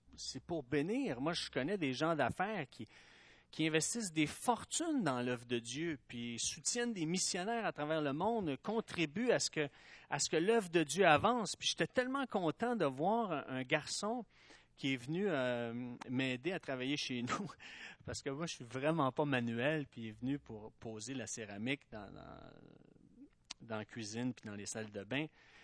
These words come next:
Puis il me disait, puis c'est un gars qui, qui, qui a du, du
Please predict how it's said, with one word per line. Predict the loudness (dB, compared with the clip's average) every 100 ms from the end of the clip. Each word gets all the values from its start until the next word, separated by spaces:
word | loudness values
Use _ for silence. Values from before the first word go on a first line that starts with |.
| -10
Puis | -4
il | -2
me |
disait, | -2 -6 -8 -10
puis | -4
c'est | -2 0
un | 0
gars | 0 -2
qui, | -2 -4
qui, | -4 -8 -8 -10
qui | -4
a | -4
du, | -4
du | -10 -12 -20 -14 -12